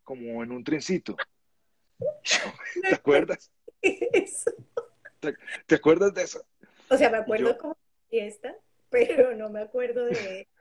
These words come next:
Speaker 2: cena, no, para nada.
Speaker 1: Yo me acuerdo de esa cena, no, es, mira, felinesca divina.
Speaker 2: <laughs>
Speaker 1: Yo me, me acuerdo que yo me quedé con mi boca y dije
Speaker 2: Espérate, me tengo que ventilar un poco.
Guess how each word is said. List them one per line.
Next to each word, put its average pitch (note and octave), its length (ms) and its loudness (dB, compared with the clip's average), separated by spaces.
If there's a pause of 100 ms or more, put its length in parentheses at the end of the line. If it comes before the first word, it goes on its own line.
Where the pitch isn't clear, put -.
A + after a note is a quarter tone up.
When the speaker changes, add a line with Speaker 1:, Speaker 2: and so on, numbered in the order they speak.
(180)
Speaker 2:
cena, G#3 380 -10
no, G3+ 220 -12
para F3 240 -10
nada. G3 420 -12
Speaker 1:
Yo C#3 120 2
me C#3 80 4
acuerdo D3+ 260 -2
de E3+ 60 -6
esa E3+ 120 -6
cena, E3+ 100 -4
no, D3 320 -2
es, B2 260 -14
mira, D3+ 300 -6 (100)
felinesca C3 580 -6
divina. B2+ 500 -2 (240)
Speaker 2:
<laughs> - 400 2
Speaker 1:
Yo - 140 -6
me, C#3 140 -6 (120)
me C3 100 -2
acuerdo C3 360 8
que E3 100 6
yo C3 100 6
me B2+ 140 -2
quedé - 160 2
con C#3 120 -4
mi C#3+ 80 -2
boca B2+ 300 0
y C3+ 40 2
dije C3+ 300 -2 (500)
Speaker 2:
Espérate, F#3+ 380 0
me F#3+ 120 0
tengo F#3+ 200 2
que A3+ 140 2
ventilar A#3 500 0
un G3 60 -12
poco. - 220 -8